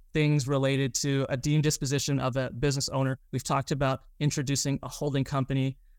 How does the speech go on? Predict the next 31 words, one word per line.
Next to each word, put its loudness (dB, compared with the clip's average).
Now 4
we're 4
kind 2
of 2
talking 0
about 0
a -2
little 2
bit 0
more 2
of 0
the -2
structural -2
environment. 0
And 0
part 6
of 0
that 4
is -2
once 2
you've 2
introduced, 0
there's 2
a 0
reason 2
why 2
you 0
introduce -2
the -6
structured -2
environment. 0